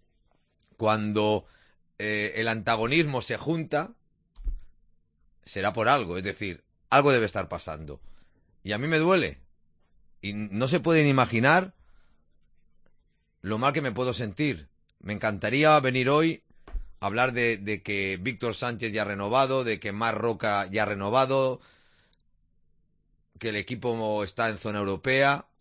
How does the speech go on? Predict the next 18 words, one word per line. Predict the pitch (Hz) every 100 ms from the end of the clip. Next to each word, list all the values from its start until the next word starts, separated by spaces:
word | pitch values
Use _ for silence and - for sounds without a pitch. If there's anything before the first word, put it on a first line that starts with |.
| _ _ _ _ _ _
De | - 90
verdad, | 87 104
sería | 113 95 117 143
lo, | 127 98
lo, | 90 92 76
lo | 87
más | 95 120
bonito. | 120 117 143 87 69 _ _ - - - _ _ _
Que | -
el | 90
presidente | 95 90 101 117 110 107
Chen | 113 113
viene | 107 110 107
dentro | 104 101 107 98
de | 95 92 90
tres | 101 98 90
días | 123 123 98
para, | - 92 87 85 82 82